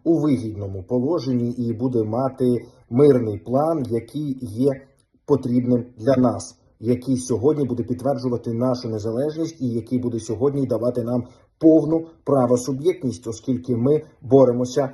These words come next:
за свою країну вже понад десять років.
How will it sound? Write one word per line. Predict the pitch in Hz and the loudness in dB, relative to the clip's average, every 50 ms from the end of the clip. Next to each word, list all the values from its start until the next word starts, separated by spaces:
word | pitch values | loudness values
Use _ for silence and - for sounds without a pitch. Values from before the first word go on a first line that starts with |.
| - _ - | -10 _ -14
за | - 98 101 120 113 | -12 0 2 2 2
свою | - - 110 110 107 107 120 123 120 - - _ | 2 0 -4 -4 -2 0 -2 -2 -2 -6 -10 _
країну | - 117 117 110 110 113 131 143 151 143 - | -2 0 0 2 2 2 0 0 -2 -2 -6
вже | 120 101 113 120 110 107 - - _ _ _ _ | -8 -6 -4 -2 -4 -4 -6 -12 _ _ _ _
понад | 131 127 127 123 131 127 - - - - | 4 4 6 6 4 0 -2 -8 -18 -12
десять | 123 - 123 110 101 - 110 104 - - _ _ _ _ _ - | -2 0 0 0 0 -2 -6 -8 -8 -12 _ _ _ _ _ -2
років. | 127 143 143 123 - - 127 | 2 4 4 4 4 -2 -10